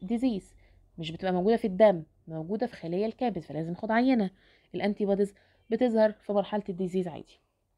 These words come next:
والأنتي بوديز بتاع الكور أنتيجين دي، دي الوحيدة اللي أقدر أكشف عنها في مرحلة الويندو فيز، لما السيرفس أنتيجين يبقى مختفي والأنتي بوديز لسه ما طلعش،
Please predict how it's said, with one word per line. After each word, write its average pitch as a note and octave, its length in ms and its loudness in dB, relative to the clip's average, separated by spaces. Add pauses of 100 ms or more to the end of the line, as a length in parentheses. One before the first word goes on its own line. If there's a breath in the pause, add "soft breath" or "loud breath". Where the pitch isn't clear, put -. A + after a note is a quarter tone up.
(800 soft breath)
والأنتي F3+ 720 0
بوديز C#4 220 2
بتاع A#3+ 120 2
الكور C4+ 260 0
أنتيجين C4+ 440 0
دي، E4+ 260 0
دي B3+ 340 0
الوحيدة A#3 520 2
اللي A#3 100 2
أقدر A#3 200 2
أكشف B3 260 -6
عنها A#3 240 -2
في G#3+ 120 -8
مرحلة G3 280 -4
الويندو G#3 320 0
فيز، F3+ 320 -10 (320)
لما E3+ 180 -6
السيرفس A3+ 460 -6
أنتيجين A3 340 0
يبقى F#3 120 0
مختفي - 420 -2 (380)
والأنتي G#3+ 440 -4
بوديز G3 260 0
لسه B3 220 -2
ما A#3+ 100 -4
طلعش، G4 420 -6